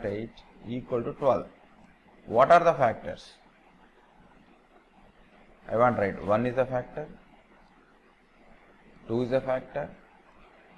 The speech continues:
three is a factor, four is a factor,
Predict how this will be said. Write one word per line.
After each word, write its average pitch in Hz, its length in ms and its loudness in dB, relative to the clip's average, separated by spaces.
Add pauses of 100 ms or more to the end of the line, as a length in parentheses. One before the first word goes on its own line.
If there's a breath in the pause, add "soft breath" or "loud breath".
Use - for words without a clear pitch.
(1600)
three 113 200 -2
is 117 80 -10
a 131 100 2
factor, 131 460 -6 (2250)
four 113 180 0
is 117 100 -2
a 127 80 0
factor, 131 520 -6